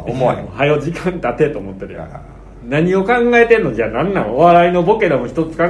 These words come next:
Speaker 2: えとけとか思ってんのかい？
Speaker 1: いや、違う違う。なんか考えて、俺はネタとか考えてるもん。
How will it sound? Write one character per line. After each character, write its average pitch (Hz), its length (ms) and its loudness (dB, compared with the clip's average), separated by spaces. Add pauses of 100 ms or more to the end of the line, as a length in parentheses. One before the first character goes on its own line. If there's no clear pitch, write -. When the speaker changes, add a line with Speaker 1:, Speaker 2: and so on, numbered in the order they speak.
Speaker 2:
え 185 80 0
と 175 120 -4
け 160 120 0
と 117 100 -4
か 113 80 -6
思 151 200 -4
っ 175 60 -6
て 185 120 -4
ん 180 40 -6
の 156 80 -4
か - 120 -6
い？ 87 160 -8 (120)
Speaker 1:
い 131 40 -2
や、 139 60 4
違 - 20 2
う 135 40 -2
違 123 240 -2
う。 - 20 -6
な 170 120 2
ん - 80 -4
か 208 160 4
考 214 140 2
え 214 100 6
て、 202 140 0
俺 190 200 4
は 285 100 8
ネ 185 100 4
タ 170 120 4
と 147 80 -2
か 127 240 0
考 135 120 0
え 107 80 2
て 104 60 -4
る 87 80 -6
も 87 80 -14
ん。 - 20 -18